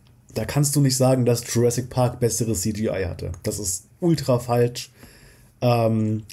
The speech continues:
der Brachiosaurus am Anfang von Jurassic Park ist nicht so geil gealtert. Die Raptoren in der Küche,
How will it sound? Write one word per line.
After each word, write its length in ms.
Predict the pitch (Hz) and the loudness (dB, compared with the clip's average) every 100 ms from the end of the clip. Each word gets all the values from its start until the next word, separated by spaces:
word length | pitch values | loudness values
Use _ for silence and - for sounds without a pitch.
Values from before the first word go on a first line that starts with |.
| - | -6
der 80 | 123 | -4
Brachiosaurus 840 | 113 131 143 156 135 123 135 139 139 | 2 2 4 4 4 4 4 2 0
am 120 | 120 | -2
Anfang 300 | 135 143 131 | -2 0 0
von 180 | 131 131 | 2 2
Jurassic 400 | 127 127 127 127 | 4 2 0 -2
Park 280 | 131 123 127 | 0 0 -2
ist 140 | - | -2
nicht 180 | 147 160 | -2 0
so 120 | 156 | 0
geil 220 | 143 139 | 2 4
gealtert. 580 | 127 110 123 131 123 - - - - - | 2 0 0 2 2 0 -12 -18 -18 -2
Die 80 | 131 | 2
Raptoren 540 | 131 131 - 156 160 | 2 0 0 2 4
in 100 | 151 | 2
der 140 | 135 120 | 0 0
Küche, 400 | - 160 98 | 0 -2 -2